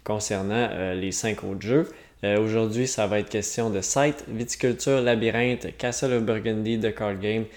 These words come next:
et Cavern Tavern, où j'en suis rendu, et aussi quelques surprises en fin d'épisode. Je vais parler aussi de d'autres jeux solo, euh, qui sont pas dans mon challenge, mais que je voulais vous faire part un peu,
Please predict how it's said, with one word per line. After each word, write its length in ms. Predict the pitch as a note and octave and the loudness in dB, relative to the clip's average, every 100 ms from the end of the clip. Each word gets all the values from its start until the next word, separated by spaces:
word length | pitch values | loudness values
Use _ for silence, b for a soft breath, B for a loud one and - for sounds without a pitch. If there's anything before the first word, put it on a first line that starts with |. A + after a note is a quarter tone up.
| B B | B B
et 200 | B2+ B2+ | 2 2
Cavern 480 | - A2+ G#2 G#2+ G#2 | 4 2 4 0 0
Tavern, 420 | G#2 F#2 G2 A2 - | 0 0 0 -2 -4
où 120 | A#2 | -4
j'en 180 | A2 F#2+ | -4 -4
suis 160 | - | -4
rendu, 320 | G2 G2 C3+ - | -4 -2 -4 -2
et 140 | C#3+ | 2
aussi 300 | C#3 A#2 D#3+ | 4 2 -2
quelques 280 | D#3+ D3+ D3+ | 0 0 0
surprises 480 | B2+ A#2 - A#2 A2+ | 0 -2 -2 0 0
en 120 | G2 | -2
fin 160 | F#2 B2 | -2 0
d'épisode. 500 | G2+ F#2 G2+ A2+ A#2 B B - | 0 -2 0 2 0 B B -8
Je 80 | G2+ | -4
vais 40 | |
parler 240 | G#2 G#2 | -2 2
aussi 200 | A2+ - | 0 2
de 80 | A#2+ | 0
d'autres 360 | G2+ B2 C3 A2 | 6 6 6 4
jeux 140 | A#2 | 2
solo, 380 | A#2+ A2 F#2+ G#2 - B B B | 0 0 0 -2 -6 B B B
euh, 260 | F#2+ F#2+ F#2+ | -4 -2 -2
qui 100 | - | -4
sont 160 | G2+ F#2 | -6 4
pas 140 | C3+ | 4
dans 120 | B2+ | 6
mon 160 | A2+ A2 | 4 0
challenge, 420 | G#2+ F#2 G2 A#2 | 0 0 0 0
mais 140 | G#2 A2+ | 0 0
que 180 | A2+ G#2+ | 0 -2
je 80 | |
voulais 180 | F#2+ G#2+ | 0 -2
vous 60 | G2 | -2
faire 260 | - F#2 | -2 -2
part 180 | - A#2 | 2 2
un 100 | G2 | 0
peu, 260 | F2 C3 | 2 4